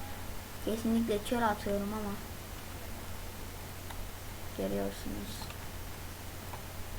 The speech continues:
Bas savaşına geçelim. Hmm, bakın arkadaşlar. Sınırsız yıkım oynamıyorum. Ama bu biraz iyi. Silah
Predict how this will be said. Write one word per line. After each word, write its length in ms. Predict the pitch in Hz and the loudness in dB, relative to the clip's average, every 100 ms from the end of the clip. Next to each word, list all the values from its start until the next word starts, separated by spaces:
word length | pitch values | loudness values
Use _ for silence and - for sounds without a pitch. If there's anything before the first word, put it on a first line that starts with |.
| - 240 | 0 0
Bas 200 | 226 - | 0 0
savaşına 360 | - - - - - | -2 -2 -2 -4 -4
geçelim. 460 | - - 196 196 202 - | -4 -4 0 0 -2 -2
Hmm, 480 | 202 202 196 190 190 | 0 0 2 0 2
bakın 300 | 196 196 196 196 | 2 2 0 0
arkadaşlar. 640 | - 190 190 - 202 208 - - - - - - - - - - | 0 -2 -2 -2 -2 -2 -2 -4 -4 -6 -6 -6 -6 -6 -4 -2
Sınırsız 380 | 202 - 208 | -2 -2 0
yıkım 200 | 208 214 | 0 2
oynamıyorum. 600 | 208 202 214 208 196 214 233 - - - - - - - - - - - - - - - - - - | 2 2 2 2 2 2 0 -4 -6 -6 -6 -6 -6 -4 -4 -4 -4 -4 -4 -4 -4 -4 -4 -4 -2
Ama 200 | 196 196 202 - - - 233 | 0 0 0 -2 -4 2 4
bu 120 | 226 | 4
biraz 240 | 208 202 202 | 4 4 4
iyi. 240 | 202 208 220 - - - - - - - - - - - - - - - - - - - | 4 4 2 -4 -6 -4 -4 -4 -6 -6 -4 -2 -2 -4 -4 -4 -4 -4 -2 0 0 2
Silah 180 | 202 | 2